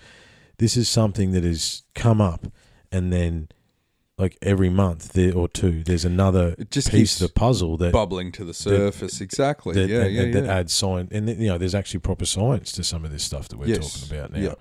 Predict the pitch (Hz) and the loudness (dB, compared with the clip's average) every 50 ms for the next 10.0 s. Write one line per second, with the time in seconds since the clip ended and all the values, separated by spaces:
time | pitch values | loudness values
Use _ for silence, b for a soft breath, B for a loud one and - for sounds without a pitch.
0 | B B B B B B B B B B B B B B B B _ _ _ _ | B B B B B B B B B B B B B B B B _ _ _ _
1 | _ _ _ _ _ _ _ _ _ _ _ _ _ _ _ _ _ _ _ _ | _ _ _ _ _ _ _ _ _ _ _ _ _ _ _ _ _ _ _ _
2 | _ _ _ _ _ _ _ _ _ 85 92 - - 73 92 95 104 110 117 127 | _ _ _ _ _ _ _ _ _ -14 -14 -14 -12 -4 0 2 4 4 6 6
3 | 131 117 110 110 104 90 101 95 95 95 92 92 90 90 87 82 B B B B | 6 6 4 4 4 4 4 4 4 2 2 0 0 -2 -4 -8 B B B B
4 | B B B B B B B B B B B B B B - - 95 98 107 117 | B B B B B B B B B B B B B B -8 0 4 4 6 6
5 | 120 117 110 85 78 85 104 92 - - - - 104 101 104 104 101 92 85 78 | 6 4 4 2 0 0 0 0 0 -2 0 4 6 8 8 8 8 6 4 0
6 | 80 85 - - - 98 98 95 92 90 90 85 82 - _ _ _ _ _ - | -4 -6 -4 -2 0 2 2 4 4 2 2 0 -4 -8 _ _ _ _ _ 2
7 | - 113 107 - - 95 90 85 - - 98 95 90 90 87 - - 87 82 85 | 2 4 4 4 0 -2 -2 -2 -2 -2 0 0 0 0 -2 -4 -6 -6 -4 -4
8 | 85 85 80 - - - 87 78 80 78 82 80 78 - - 67 69 - - - | -4 -6 -6 -8 -8 -10 -10 -8 -8 -8 -8 -8 -8 -10 -12 -12 -8 -6 -6 -6
9 | 65 80 80 - - 71 - - 50 50 55 57 - - 50 57 52 - - | -6 -6 -8 -10 -14 -16 -14 -14 -14 -14 -12 -14 -14 -16 -16 -18 -18 -20 -20